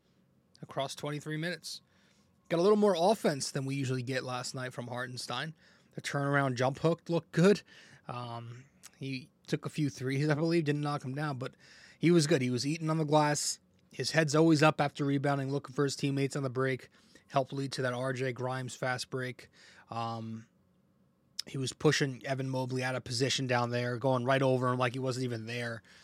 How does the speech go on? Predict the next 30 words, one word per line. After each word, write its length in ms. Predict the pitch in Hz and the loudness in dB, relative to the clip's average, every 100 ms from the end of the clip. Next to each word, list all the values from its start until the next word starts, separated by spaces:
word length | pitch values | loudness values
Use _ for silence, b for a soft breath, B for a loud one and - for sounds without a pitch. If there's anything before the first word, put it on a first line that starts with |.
| B B | B B
snagging 460 | - - 139 139 135 | -10 0 6 8 6
rebounds 420 | 135 127 127 120 | 2 2 0 0
away 220 | 120 123 | -2 -2
from 200 | 120 123 | -4 -2
him, 140 | 120 120 | -2 -2
just 180 | 123 - | -4 -2
out 180 | 156 147 | -2 0
muscling 460 | 131 135 - 131 123 | 0 0 0 -6 -6
him. 160 | 123 | 2
His 120 | 180 | 4
motor, 540 | 151 143 175 143 120 117 b b b _ - - | 6 8 8 6 2 -8 b b b _ -14 -6
Isaiah 260 | 139 170 160 | -4 -2 0
Hartenstein's 540 | 156 147 135 139 123 | -2 -2 -6 -8 -8
motor, 480 | 113 120 151 165 160 - | -6 -2 0 -2 -6 -10
is 300 | 151 120 - - 160 | -10 -10 -12 -8 -2
unbelievable. 760 | 170 139 131 135 117 117 110 B B B - | -2 -2 -2 -4 -6 -8 -10 B B B 0
Probably 260 | 175 196 | 4 4
the 80 | 147 | 4
best 240 | 131 127 | 2 0
on 80 | 135 | -4
the 60 | 117 | -8
team. 380 | - 123 113 - b b b 113 | -8 -8 -10 -14 b b b -8
Um, 400 | 113 110 110 107 _ _ _ _ _ _ _ _ _ _ _ _ | -6 -6 -10 -14 _ _ _ _ _ _ _ _ _ _ _ _
and, 320 | 131 123 127 | -6 -4 -4
and 200 | 135 127 | -4 -2
I'll 120 | 139 | -4
keep 260 | 143 165 139 | -2 -2 -2
saying 380 | - 156 143 131 | 0 2 2 0
this, 360 | 139 123 - - - | 0 -2 -6 -12 -14
like, 260 | 123 - | -12 -12